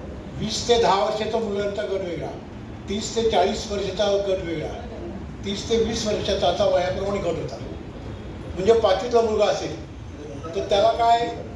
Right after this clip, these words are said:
तुम्ही शिकवणार काय? तर त्या वयागटाप्रमाणे तुकडे असायचे. तर ते कसं म्हणजे साधी सिंपल गोष्ट, मी तुम्हाला सहकार्य केली हे कसं असतं. आता पाच वर्षाचा मुलगा शिकवतोय,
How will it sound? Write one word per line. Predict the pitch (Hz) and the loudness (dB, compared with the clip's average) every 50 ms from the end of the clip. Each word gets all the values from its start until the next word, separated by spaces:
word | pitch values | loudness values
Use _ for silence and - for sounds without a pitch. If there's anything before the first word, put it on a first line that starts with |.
| - - | -12 -12
तुम्ही | - 202 202 214 - | -10 -10 -10 -8 -8
शिकवणार | 196 190 208 214 214 202 | -6 -4 -2 0 0 0
काय? | - - 185 180 - - 135 - - - - - - - - - - - - - - - - - | 0 -2 -4 -4 -6 -6 -8 -8 -10 -10 -10 -8 -8 -8 -8 -8 -10 -10 -10 -10 -10 -6 -2 0
तर | 220 214 226 | 0 2 4
त्या | 220 214 220 240 | 4 6 6 8
वयागटाप्रमाणे | 240 226 220 220 233 226 220 226 - 240 226 226 226 220 226 233 233 | 8 8 6 6 4 2 0 0 0 0 0 0 0 -2 -2 -4 -4
तुकडे | 233 226 - - - 196 185 | -6 -8 -10 -10 -8 -6 -4
असायचे. | 185 - - - - - - - - - - - - - - - - - - - - - - 180 208 226 208 196 - - - - - - - - | -4 -4 -6 -8 -10 -12 -12 -12 -10 -10 -10 -10 -10 -10 -10 -10 -10 -10 -10 -10 -10 -10 -8 -6 -6 -6 -6 -6 -6 -6 -6 -6 -6 -6 -4 -2
तर | 214 208 214 | 0 2 4
ते | 247 247 | 6 6
कसं | 240 240 233 254 262 254 240 | 6 6 6 6 4 2 2
म्हणजे | 233 233 247 240 | 2 4 4 4
साधी | 226 - 226 226 226 226 226 | 4 4 2 0 0 0 -2
सिंपल | - - - 175 175 - 208 208 202 | -6 -6 -6 -6 -6 -4 -4 -4 -4
गोष्ट, | 180 - - - 185 160 160 - - - - - - - | -4 -6 -6 -6 -6 -6 -6 -6 -8 -10 -12 -12 -10 -8
मी | 170 175 202 | -6 -6 -4
तुम्हाला | 190 185 190 196 208 | -2 0 0 2 2
सहकार्य | 202 202 220 214 214 196 185 190 185 | 2 4 2 4 4 4 4 4 2
केली | 185 185 180 185 180 175 170 175 | 0 -4 -4 -4 -4 -4 -6 -6
हे | 170 156 160 | -6 -6 -6
कसं | 165 160 156 151 156 156 | -6 -6 -8 -8 -8 -8
असतं. | 147 - - - - - - - - - - - - - | -8 -8 -10 -12 -12 -12 -12 -12 -12 -12 -10 -8 -8 0
आता | 160 - | 4 4
पाच | 220 214 - 202 208 208 | 4 4 4 2 2 2
वर्षाचा | 214 220 214 214 208 202 226 226 | 2 0 0 -2 2 4 4 4
मुलगा | 208 196 190 - 202 196 202 | 4 2 0 -2 -2 -2 -2
शिकवतोय, | 196 165 170 160 160 160 | -2 -4 -4 -4 -4 -6